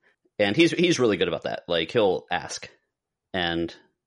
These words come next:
he has a couple mechs from his own thing. So I'm definitely going to, he, it's gonna be somewhere living in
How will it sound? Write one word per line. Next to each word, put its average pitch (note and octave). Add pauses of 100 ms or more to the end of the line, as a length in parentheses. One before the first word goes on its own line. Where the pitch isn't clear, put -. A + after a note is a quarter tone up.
he A2+
has G2+
a F2+
couple -
mechs E2
from D#2+
his D#2
own D#2
thing. E2+
So -
I'm F2
definitely E2+ (320)
going E2
to, D#2+
he, G2 (420)
it's A2+
gonna C#3
be G#2+
somewhere F#2 (100)
living F2
in E2